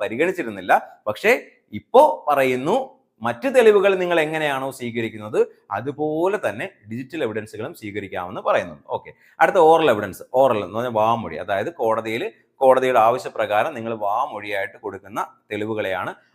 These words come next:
ഓറൽ എവിഡൻസ് വിളിക്കുന്നത്. കോടതിയുടെ പരിഗണനയിലിരിക്കുന്ന ഒരു വസ്തുതയെ സംബന്ധിച്ച് കോടതി തെളിവ് ശേഖരണം, കോടതി ചോദിക്കുമ്പോഴാണ്, കോടതിയിൽ അല്ലാതെ പോയി വിളിച്ച് പറയരുത്. കോടതി ആരായുന്ന സമയത്ത് നിങ്ങൾ നൽകുന്ന ആ മൊഴിയെയാണ്,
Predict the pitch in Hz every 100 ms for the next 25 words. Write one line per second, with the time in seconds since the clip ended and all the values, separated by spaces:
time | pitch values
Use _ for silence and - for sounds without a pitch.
0 | - 165 208 190 123 110 113 156 101 95
1 | 127 127 127 139 175 127 127 120 117 120
2 | 117 107 - 120 113 104 98 - 226 -
3 | _ - 147 156 151 202 190 147 143 131
4 | 113 107 107 131 131 135 135 117 98 98
5 | 104 117 113 107 127 127 120 113 117 104
6 | 104 135 - _ _ 131 139 180 214 262
7 | 170 156 147 131 127 120 110 107 101 -
8 | - 127 127 135 131 117 107 107 110 170
9 | - 113 120 107 101 107 101 90 90 160